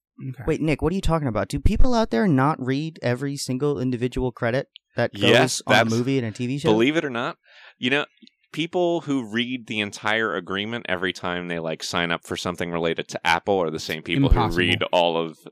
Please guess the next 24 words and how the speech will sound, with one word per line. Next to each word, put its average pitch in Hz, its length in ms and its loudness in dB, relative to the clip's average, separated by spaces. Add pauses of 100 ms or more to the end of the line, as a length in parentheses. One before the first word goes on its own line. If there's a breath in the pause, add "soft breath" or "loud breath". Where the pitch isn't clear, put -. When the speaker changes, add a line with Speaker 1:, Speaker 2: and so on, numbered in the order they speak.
Speaker 3:
the 85 260 2
credits 80 340 -2
on 92 100 -2
Speaker 1:
It's 156 100 -2
Speaker 3:
a - 60 0
film. 202 60 2
Speaker 1:
impossible 175 540 2
to 143 100 -4
do 123 220 -2
that 135 120 0
Speaker 2:
Yeah, 139 80 4
but 175 100 8
every 214 200 8
time 254 260 6
I'm 233 80 6
Speaker 1:
because 220 80 8
Speaker 2:
at 214 60 6
the 202 80 4
movie 208 260 4
theater 139 300 6
Speaker 1:
you'd 123 60 6
Speaker 2:
and 120 60 4
I 120 100 6
Speaker 1:
still - 20 6